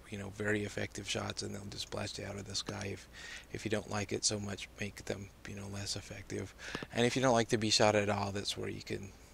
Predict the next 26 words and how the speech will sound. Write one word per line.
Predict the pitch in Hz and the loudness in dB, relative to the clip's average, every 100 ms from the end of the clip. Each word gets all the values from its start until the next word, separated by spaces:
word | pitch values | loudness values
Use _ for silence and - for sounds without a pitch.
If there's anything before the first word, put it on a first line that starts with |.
| - - | -16 -12
just | 110 - | -10 -6
put | 104 101 | -6 -4
it | 104 | -6
on | 101 | -8
disabled. | 98 - 101 101 - 98 - - - - - - - - - - - - - | -6 -4 -4 -4 -6 -8 -10 -16 -20 -20 -18 -12 -8 -8 -8 -14 -18 -12 0
But | 104 - - | 0 0 8
I, | 123 123 120 110 | 12 12 8 2
you | - 87 110 | -6 -2 0
know, | 104 101 104 117 | 0 -4 -6 -4
uh, | - 120 - | -2 -2 0
what, | - 131 | 4 8
what | 127 139 | 12 12
I | 117 | 12
usually | 117 123 143 139 120 113 | 10 10 8 8 8 6
put, | - 117 104 - - - - - - - - - | 8 6 6 2 -10 -14 -20 -20 -20 -20 -10 -4
uh, | 101 | -2
f-, | 107 - | -2 -2
myself, | 107 101 - 110 101 98 - - | -2 2 4 4 2 -2 -6 -8
which | 101 104 | -6 -4
is | 95 | -4
quite | - 98 - | -4 -6 -4
challenging, | 101 101 98 98 98 | -6 -6 -6 -6 -6
is | 101 98 98 - - - | -6 -6 -8 -8 -12 -10
normal | 101 113 117 117 113 | 2 6 6 6 4
for | - 104 | 2 -4
mine | 101 104 101 101 | -2 0 0 -2